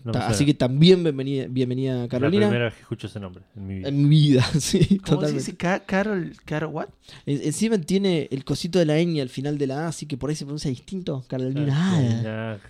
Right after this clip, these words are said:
Speaker 2: En latín.
Speaker 1: Sí.
Speaker 2: Carolina A. Nico Benítez dice, "This War of Mine.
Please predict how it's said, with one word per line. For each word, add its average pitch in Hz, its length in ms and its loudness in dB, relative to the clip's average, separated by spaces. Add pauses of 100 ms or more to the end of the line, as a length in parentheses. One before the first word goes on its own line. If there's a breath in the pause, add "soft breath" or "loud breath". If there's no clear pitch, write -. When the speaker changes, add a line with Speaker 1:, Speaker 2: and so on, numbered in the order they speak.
(440 loud breath)
Speaker 2:
En 123 140 -4
latín. 135 440 -4 (360)
Speaker 1:
Sí. - 120 -20
Speaker 2:
Carolina 127 600 -2
A. 117 60 -6 (500 loud breath)
Nico 262 300 4
Benítez 233 300 8
dice, 220 260 4
"This 196 240 4
War 240 180 4
of 165 100 -2
Mine. 147 520 -2